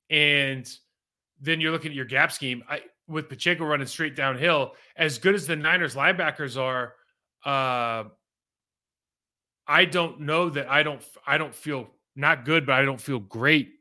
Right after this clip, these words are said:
if I'm the Kansas City Chiefs offensive line thinking they can move bodies, because they're not built like the Baltimore Ravens are as far as big bodies up front.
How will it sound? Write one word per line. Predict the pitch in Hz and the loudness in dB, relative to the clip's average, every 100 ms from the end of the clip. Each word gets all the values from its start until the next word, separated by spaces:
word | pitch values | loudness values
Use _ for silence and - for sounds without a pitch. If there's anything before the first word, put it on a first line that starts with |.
| _ _ | _ _
if | 123 139 | -8 -6
I'm | 127 | -6
the | 120 | -6
Kansas | 151 127 | -8 -8
City | 143 123 | -12 -12
Chiefs | 147 139 | -12 -10
offensive | 135 131 131 117 | -10 -10 -14 -8
line | 143 143 | -6 -6
thinking | 135 123 | -8 -10
they | 120 | -10
can | 117 | -10
move | 117 110 | -12 -8
bodies, | 117 113 98 - - _ _ _ _ _ _ | -6 -6 -8 -18 -20 _ _ _ _ _ _
because | 139 131 135 131 123 - 131 | -14 -10 -4 -4 -4 -10 -8
they're | 135 | -2
not | 139 160 120 117 - | 2 2 0 -12 -4
built | 151 151 - _ _ _ - | -4 -4 -8 _ _ _ -10
like | 127 123 - _ - | -6 -6 -8 _ -20
the | 110 123 120 113 110 _ _ _ _ _ _ | -12 -10 -8 -10 -12 _ _ _ _ _ _
Baltimore | 131 131 123 113 | -8 -8 -8 -4
Ravens | 131 165 135 110 | 0 0 -2 -6
are | 113 113 | -4 -4
as | 110 | -6
far | 131 120 | -6 -8
as | 104 | -8
big | 131 | -8
bodies | 120 113 104 | -6 -6 -10
up | - | -6
front. | 180 175 110 | 2 2 2